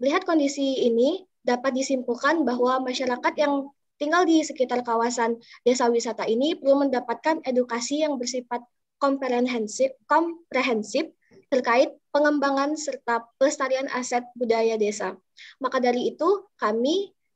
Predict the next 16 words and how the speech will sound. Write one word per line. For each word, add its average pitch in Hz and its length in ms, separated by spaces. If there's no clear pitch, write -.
tim 269 200
M 247 80
P 240 80
K 240 160
M 233 160
Studi 226 240
Independen 226 640
Candi 247 240
Muaro 240 220
Jambi 240 340
berinisiatif 254 720
untuk 247 240
mengembangkan 285 640
beberapa 247 460
program 320 340
kegiatan 233 540